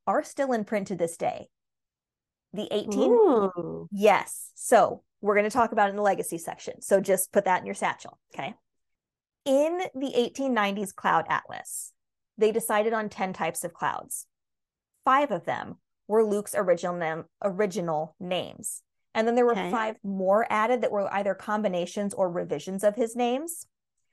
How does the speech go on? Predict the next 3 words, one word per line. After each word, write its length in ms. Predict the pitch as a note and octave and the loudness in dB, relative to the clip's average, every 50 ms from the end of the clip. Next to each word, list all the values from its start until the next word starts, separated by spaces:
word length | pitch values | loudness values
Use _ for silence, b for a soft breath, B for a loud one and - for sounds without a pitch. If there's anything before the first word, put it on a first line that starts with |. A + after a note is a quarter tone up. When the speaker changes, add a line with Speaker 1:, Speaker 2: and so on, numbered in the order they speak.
| _ _ _ _ _ _ _ _ _ _ _ _ - | _ _ _ _ _ _ _ _ _ _ _ _ -8
Speaker 1:
Today, 560 | - F4+ F#4+ F#4+ F#4 B3+ G#3 F3+ G3+ - - _ _ _ _ _ _ _ _ | -6 -4 0 4 6 6 6 4 2 0 -4 _ _ _ _ _ _ _ _
the 80 | A#3 A#3 | 4 4
World 480 | A3 G#3+ G#3 A3+ A#3 B3 C#4 D#4 C#4+ | 6 6 4 6 6 6 4 4 2